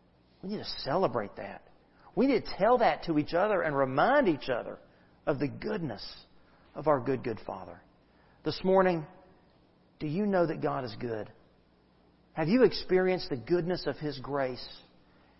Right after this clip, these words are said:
You know, our sins can make life wild and crazy and scary, but our God forgives our sins.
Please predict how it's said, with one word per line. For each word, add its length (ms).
You 80
know, 300
our 240
sins 640
can 120
make 260
life 320
wild 500
and 120
crazy 520
and 100
scary, 640
but 120
our 180
God 460
forgives 400
our 120
sins. 460